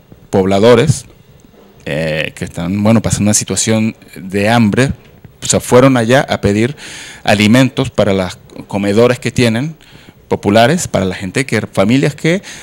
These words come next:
realmente muchos viven de la comida que se les da en esos comedores. Eh, y de hecho se va a activar una ley de emergencia alimentaria, que ya fue aprobada por, por el Congreso,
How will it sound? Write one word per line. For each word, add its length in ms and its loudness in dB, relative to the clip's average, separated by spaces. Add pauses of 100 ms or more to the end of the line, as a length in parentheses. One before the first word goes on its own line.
(120)
realmente 540 -2
muchos 440 -2
viven 360 0
de 240 -4
la 160 -2
comida 300 0
que 100 -8
se 120 -4
les 120 -8
da 60 -8
en 60 -6
esos 160 -12
comedores. 520 -2 (580)
Eh, 560 -4 (360)
y 120 -4
de 100 -4
hecho 160 0
se 140 2
va 60 2
a 20 -2
activar 340 0
una 200 2
ley 180 2
de 100 -6
emergencia 520 -6
alimentaria, 560 -4
que 160 -8
ya 100 -4
fue 140 0
aprobada 420 2
por, 260 -2
por 200 -4
el 80 -8
Congreso, 500 -4